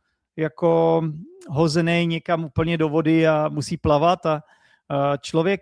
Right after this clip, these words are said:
tady musí být opatrný, jo, a musí si to dobře připravit, když někam takhle cestujete a mít, eh, prostě nějaký alternativy, kdyby se třeba něco pokazilo, abyste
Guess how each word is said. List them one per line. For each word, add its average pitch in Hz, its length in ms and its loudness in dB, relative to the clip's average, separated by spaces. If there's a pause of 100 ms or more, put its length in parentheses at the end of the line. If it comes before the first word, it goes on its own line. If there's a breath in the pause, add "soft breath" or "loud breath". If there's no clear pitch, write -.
tady 180 240 2
musí 175 320 -8
být 185 180 -2
opatrný, 160 640 -4
jo, 127 180 -8
a 143 100 -4
musí 139 260 -12
si 147 120 -18
to 175 120 -6 (180)
dobře 151 340 -2
připravit, 135 600 -6
když 139 260 -14
někam 147 280 -6
takhle 135 400 -8 (340)
cestujete 147 680 -6 (140)
a 135 320 -2
mít, 139 340 -12 (560)
eh, 139 340 -6
prostě 147 380 -10
nějaký 147 340 -6
alternativy, 170 920 0
kdyby 143 300 -4
se 170 140 -4
třeba 151 260 0
něco 156 260 0
pokazilo, 165 580 0
abyste 139 480 -4